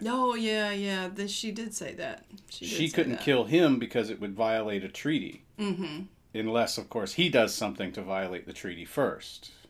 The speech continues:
Speaker 1: Right, right.
Speaker 2: So, you know,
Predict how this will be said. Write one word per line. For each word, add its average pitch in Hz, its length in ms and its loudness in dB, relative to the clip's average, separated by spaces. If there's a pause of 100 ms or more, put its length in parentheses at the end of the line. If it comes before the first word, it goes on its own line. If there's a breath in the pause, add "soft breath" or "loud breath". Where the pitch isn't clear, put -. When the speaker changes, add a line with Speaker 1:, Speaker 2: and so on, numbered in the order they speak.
Speaker 1:
Right, 180 500 -4 (120)
right. - 340 -12 (500)
Speaker 2:
So, 98 440 -2
you 107 160 -4
know, 92 200 -8